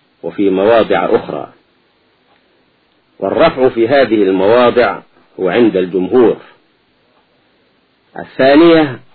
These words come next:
وضع اليمين على الشمال. والثالثة دعاء الاستفتاح،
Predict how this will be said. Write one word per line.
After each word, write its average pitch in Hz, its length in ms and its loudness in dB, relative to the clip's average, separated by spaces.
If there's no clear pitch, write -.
وضع 120 400 -2
اليمين 127 840 4
على 98 140 -6
الشمال. 104 640 0
والثالثة 131 800 0
دعاء 104 580 0
الاستفتاح، - 1200 -4